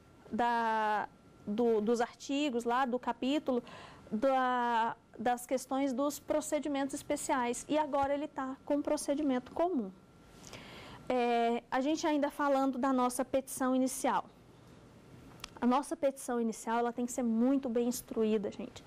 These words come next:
Pra evitar, evita muito problema, evita que o juiz fique chamando, evita a emenda,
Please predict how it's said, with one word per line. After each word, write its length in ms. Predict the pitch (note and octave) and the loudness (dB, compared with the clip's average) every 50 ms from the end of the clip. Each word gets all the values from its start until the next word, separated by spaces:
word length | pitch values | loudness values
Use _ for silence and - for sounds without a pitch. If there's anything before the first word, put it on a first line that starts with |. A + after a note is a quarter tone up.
| - - - - - - - - - | -18 -18 -16 -16 -14 -14 -16 -10 -4
Pra 160 | - D4+ F4 | -2 2 2
evitar, 600 | F#4+ F#4 G4+ G4 - - - D4 D4+ D#4+ D#4+ D#4 - - - - - - | 4 4 4 2 2 0 0 0 2 2 0 -2 -4 -8 -16 -20 -20 -4
evita 500 | - C#4+ C#4+ A#3+ A#3 C4 D4+ E4+ E4+ - | -2 0 0 2 2 2 2 2 2 2
muito 240 | B3+ A#3+ B3 B3 A#3+ - | 4 4 4 2 0 -2
problema, 560 | - - A#3 G#3+ A3+ A3+ A#3+ B3 B3+ A#3+ A3+ | -4 -4 0 0 2 2 2 2 2 2 0
evita 260 | G#3+ A#3+ A#3+ A#3 B3 | 0 0 0 -2 -2
que 80 | A#3+ - | -4 -2
o 40 | |
juiz 280 | A3 - A#3+ A3+ A3+ - | -2 0 0 0 0 -2
fique 180 | - - - - | -6 -8 -8 -8
chamando, 640 | - - B3 A3 G#3+ G#3+ A3 A#3 A#3+ B3 A#3+ A3+ A3 - - - - - - | -2 0 2 2 2 2 2 2 4 2 2 0 -2 -6 -10 -16 -20 -6 0
evita 720 | - B3+ B3 G#3 G3+ G#3+ A#3 C#4 D4+ D#4 D#4 - B3 G#3+ G#3+ - - - - - - - - | 0 2 2 0 -2 -2 0 0 0 0 0 -2 -4 -4 -4 -6 -14 -20 -20 -20 -20 -6 -2
a 60 | A3+ | 0
emenda, 720 | A3+ A#3 A3+ G#3+ G#3+ A3 A3+ B3+ C4 B3+ A#3+ G#3+ G#3 G#3 | 2 2 2 2 2 2 4 4 2 2 2 0 0 -2